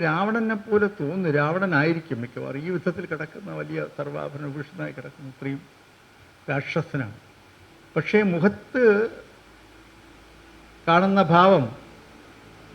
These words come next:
ധർമ്മനീതികളിൽ തൽപരനായ ഒരു വ്യക്തിയാണ് കാണുന്നത്. അപ്പോൾ ഒരു അശരീരി പോലെ അവിടെ ഒരു ശബ്ദം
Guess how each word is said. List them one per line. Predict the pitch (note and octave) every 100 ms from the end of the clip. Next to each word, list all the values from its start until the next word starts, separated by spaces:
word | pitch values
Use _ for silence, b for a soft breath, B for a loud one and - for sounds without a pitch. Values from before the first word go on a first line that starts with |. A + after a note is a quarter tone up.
| - - - - - C3 D3+
ധർമ്മനീതികളിൽ | E3 G#3+ A3 A3 A3 G#3 F3+ F#3 - - - - - - - - - - - - -
തൽപരനായ | E3+ - G3 F3 F3 D#3
ഒരു | C3+
വ്യക്തിയാണ് | C3+ - E3 C#3+ A#2
കാണുന്നത്. | G2+ F#2+ F#2+ F2+ - - - - - - - - - - - - - - - - - - - - - - -
അപ്പോൾ | D3+ E3+ E3 D#3 - D#3
ഒരു | D3
അശരീരി | C#3+ F#3 F#3+ G3+ F#3
പോലെ | F3 D#3+
അവിടെ | C#3 D3
ഒരു | B2+
ശബ്ദം | B2 D3+